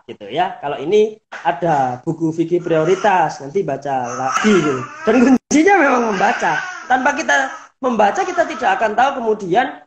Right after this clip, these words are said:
"Oh, ini waktunya, ini nih yang penting," gitu. Mana kemudian, misalkan Mas Rahmat,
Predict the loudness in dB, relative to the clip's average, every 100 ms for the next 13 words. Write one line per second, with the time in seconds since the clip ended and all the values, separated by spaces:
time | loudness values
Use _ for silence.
0 | _ -4 -4 -4 -2 2 2 0 -2 0
1 | -2 -2 -6 -2 2 2 2 -4 -2 -2
2 | -2 -6 -4 0 2 2 0 -2 0 0
3 | 0 -10 -6 -2 0 2 0 0 0 2
4 | 0 -2 -14